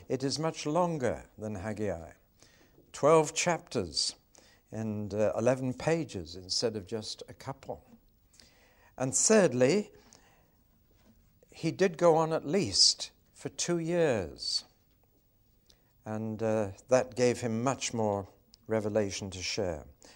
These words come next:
But the biggest difference is that Zechariah looked into the far distant future. Haggai dealt with the present and the immediate problems and the immediate future. But Haggai seemed to be able to look far forward,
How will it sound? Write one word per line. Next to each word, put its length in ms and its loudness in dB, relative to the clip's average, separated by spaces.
But 80 -12
the 60 -2
biggest 360 2
difference 440 -2
is 140 -6
that 160 -4
Zechariah 840 -2
looked 300 0
into 280 -2
the 140 0
far 380 -2
distant 500 -2
future. 460 -8
Haggai 520 4
dealt 340 2
with 140 -6
the 80 -4
present 600 0
and 140 -4
the 100 -4
immediate 420 -4
problems 640 -2
and 120 -6
the 80 -2
immediate 380 -4
future. 480 -6
But 140 0
Haggai 640 2
seemed 380 0
to 80 -8
be 100 -2
able 220 -2
to 120 -10
look 160 -4
far 440 -2
forward, 520 0